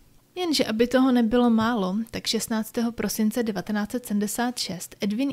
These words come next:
Eastwood utekl z věznice Geelong poté, co ukradl auto. Patnáctého února devatenáct set sedmdesát sedm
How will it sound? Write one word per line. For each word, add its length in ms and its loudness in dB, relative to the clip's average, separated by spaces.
Eastwood 480 -8
utekl 400 -4
z 100 -6
věznice 540 0
Geelong 480 0
poté, 400 -2
co 180 -6
ukradl 440 -4
auto. 320 -4
Patnáctého 640 2
února 480 2
devatenáct 440 0
set 140 -6
sedmdesát 540 -2
sedm 460 -2